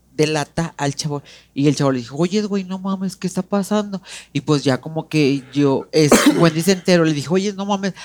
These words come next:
le dijo a Paola, "Oye, no mames, ¿qué está pasando?".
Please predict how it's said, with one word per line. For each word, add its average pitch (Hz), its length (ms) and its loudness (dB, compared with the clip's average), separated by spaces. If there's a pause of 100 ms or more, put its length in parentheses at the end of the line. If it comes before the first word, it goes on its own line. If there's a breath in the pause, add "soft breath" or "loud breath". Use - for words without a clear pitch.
(100)
le 165 80 2
dijo 160 180 4
a 156 80 -2
Paola, 151 220 2
"Oye, 151 200 -2
no 202 100 -4
mames, 190 220 -6
¿qué - 120 -8
está 202 200 -2
pasando?". 208 640 -2